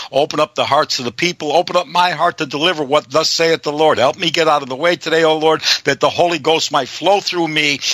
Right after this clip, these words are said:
and be a blessing to everybody out there in internet land. I thank you that it's not by might, not by power, but by your Spirit. We commit this hour in, into your hands as a living sacrifice for your will to be done, oh God.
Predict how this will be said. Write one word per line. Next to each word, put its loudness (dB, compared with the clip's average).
and -2
be 2
a 2
blessing -2
to -6
everybody 2
out 2
there 0
in -2
internet -2
land. -2
I 0
thank -2
you -4
that -2
it's -6
not 0
by 2
might, 0
not -2
by 2
power, 2
but -2
by 0
your -6
Spirit. 0
We -4
commit -2
this 0
hour 2
in, -8
into -6
your -2
hands -2
as 0
a -2
living -2
sacrifice 0
for -10
your 0
will 0
to -14
be -6
done, -2
oh -2
God. 2